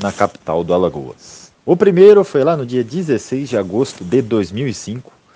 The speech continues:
O Guarani já tava numa recuperação naquele, no campeonato naquele momento.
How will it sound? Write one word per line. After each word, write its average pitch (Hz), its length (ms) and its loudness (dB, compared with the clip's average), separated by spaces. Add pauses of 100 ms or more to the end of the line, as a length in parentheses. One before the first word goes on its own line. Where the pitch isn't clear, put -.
(380)
O 107 60 -18
Guarani 120 340 4
já 120 140 0
tava 107 560 2
numa 107 240 -4
recuperação 113 880 -2
naquele, 98 400 -10
no 92 140 -10
campeonato 92 560 -6
naquele 87 240 -10
momento. 107 580 -6